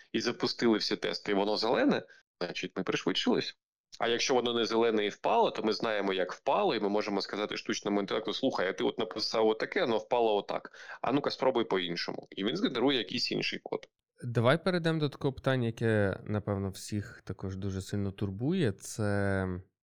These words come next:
Speaker 2: Безпечність даних, тому що було дуже багато статей на цю тему, та й дуже багато людей висловлювалося.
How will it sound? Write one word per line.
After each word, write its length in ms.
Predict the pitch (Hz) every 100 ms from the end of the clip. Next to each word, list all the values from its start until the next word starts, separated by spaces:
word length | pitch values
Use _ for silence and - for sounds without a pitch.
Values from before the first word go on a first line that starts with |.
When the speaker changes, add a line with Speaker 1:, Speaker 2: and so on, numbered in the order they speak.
| -
Speaker 2:
Безпечність 1200 | 107 107 101 - 107 107 - 107 95 - - - -
даних, 720 | 104 92 156 156 95 - _
тому 260 | 110 110 107
що 440 | - 110 104 101
було 320 | 98 104 104
дуже 240 | 98 101 95
багато 400 | 98 95 - 98
статей 400 | - 101 147 170
на 160 | 135
цю 140 | - -
тему, 640 | 113 107 104 95 92 90
та 140 | - 92
й 180 | 90 90
дуже 240 | 95 92
багато 340 | 98 95 -
людей 220 | 95 95 92
висловлювалося. 880 | 92 - 165 123 104 101 - -